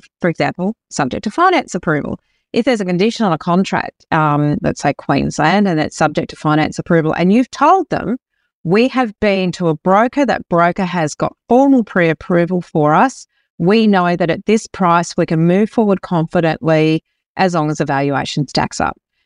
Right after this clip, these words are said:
Now, that's a valuable piece of information for the agent to be able to share with the owner. If you've got two offers that are both subject to finance approval,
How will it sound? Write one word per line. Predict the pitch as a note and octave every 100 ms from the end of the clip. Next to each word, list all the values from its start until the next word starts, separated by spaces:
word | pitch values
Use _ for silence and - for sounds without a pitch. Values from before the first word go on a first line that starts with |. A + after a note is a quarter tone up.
| -
Now, | G#3+
that's | A3+ B3+
a |
valuable | F#3 E3 D#3 F3 F#3 E3 D3
piece | D#3 D3 -
of |
information | D3+ D3 - D3 D3 - E3 C#3+
for | D#3+
the | D3+ -
agent | D3+ D3+ E3 -
to |
be | E3
able | D3
to | C#3+
share | - E3+ D3+
with | C#3+
the | D3
owner. | D#3 E3+ D#3+ C#3 - _ _ _ -
If | A3 G#3+ F3 -
you've | F3 -
got | D#3
two | - A#3+ F3+
offers | E3+ F3 D#3 D3+
that | D#3+
are |
both | E3 E3 -
subject | D#3+ E3 -
to | E3
finance | D#3 E3 F3+ -
approval, | F3 F3 D3+ C#3+ C3+